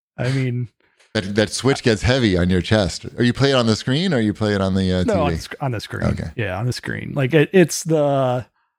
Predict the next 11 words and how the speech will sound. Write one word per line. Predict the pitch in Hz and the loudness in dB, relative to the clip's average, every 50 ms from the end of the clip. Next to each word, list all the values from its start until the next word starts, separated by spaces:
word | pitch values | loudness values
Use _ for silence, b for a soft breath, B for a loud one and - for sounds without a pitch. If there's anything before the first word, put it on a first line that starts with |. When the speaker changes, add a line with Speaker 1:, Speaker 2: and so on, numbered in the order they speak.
| _ _ _ _ _ _ - | _ _ _ _ _ _ -2
Speaker 1:
I | |
mean, | 185 214 220 | -2 0 0
it's | 202 185 - | -2 -2 0
summertime, | - 277 269 240 170 139 - 143 131 117 | 0 0 0 0 0 0 0 -2 0 0
right? | 120 127 147 151 | 0 0 -2 0
So | - 202 | 0 0
the | 180 156 | 0 0
kids | - - 214 208 185 170 | 0 -2 -2 -2 0 0
are | 160 151 | 2 2
up | 151 151 - | 0 0 -2
later. | 139 135 131 135 131 127 127 127 127 110 - | -2 0 0 2 2 0 0 0 -2 -2 -4